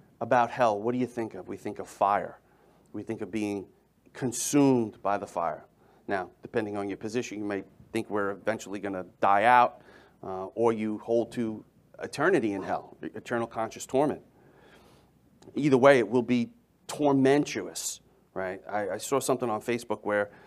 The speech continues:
uh, he was accusing, uh, God of torturing people in hell. And I responded back, I said, "There's no, there's no verse in the scriptures that says that God tortures people. People are in torment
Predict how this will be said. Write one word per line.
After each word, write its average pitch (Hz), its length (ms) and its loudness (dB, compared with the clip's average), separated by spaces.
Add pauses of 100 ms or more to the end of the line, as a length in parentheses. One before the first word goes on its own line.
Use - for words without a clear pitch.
(220)
uh, 95 480 -4 (580)
he - 220 -8
was 110 160 -6
accusing, 120 680 0 (640)
uh, 98 120 -8
God 123 360 2
of - 180 -10
torturing 139 600 2
people 110 360 -6
in 104 100 -4
hell. 123 360 0 (580)
And 107 80 -6
I 107 40 -2
responded 107 680 -6
back, 131 260 2
I 98 40 -10
said, 107 180 -16
"There's 113 180 -6
no, 120 400 0
there's 107 160 -8
no 123 140 -2
verse 120 340 -2
in 107 80 -6
the 95 60 -12
scriptures 113 380 -8
that 107 100 -8
says 104 200 -4
that 101 140 -6
God 104 260 -4
tortures 175 560 -4
people. 117 520 -4 (360)
People 151 320 2
are 151 120 6
in 151 100 4
torment 147 560 0